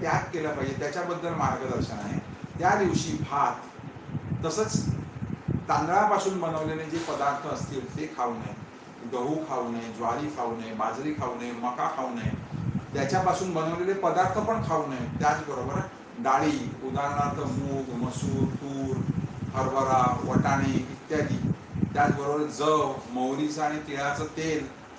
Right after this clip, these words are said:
यांचं चुकूनही तुम्ही सेवन करू नका. अन्यथा काय होईल, तुमचं जे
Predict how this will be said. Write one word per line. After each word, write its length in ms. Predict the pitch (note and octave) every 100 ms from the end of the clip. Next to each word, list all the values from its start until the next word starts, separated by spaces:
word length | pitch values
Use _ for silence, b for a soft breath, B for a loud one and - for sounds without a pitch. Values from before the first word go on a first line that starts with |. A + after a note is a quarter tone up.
| - - - - - - A2
यांचं 320 | B2 A#2+ B2+ F3+
चुकूनही 640 | - D#3+ D3 F3 F3+ F#3+
तुम्ही 320 | F#3+ D#3 - B2+ -
सेवन 440 | - C3 A#2+ C#3 F#3 -
करू 200 | A#2+ B2
नका. 280 | A#2 - - A2+
अन्यथा 440 | A2+ A#2+ A#2+ D3+ - -
काय 220 | C3 C#3
होईल, 180 | D3+ A#3+ - - - - - - -
तुमचं 480 | B2+ B2 - - - - - - - - - - A#2
जे 240 | D3+ E3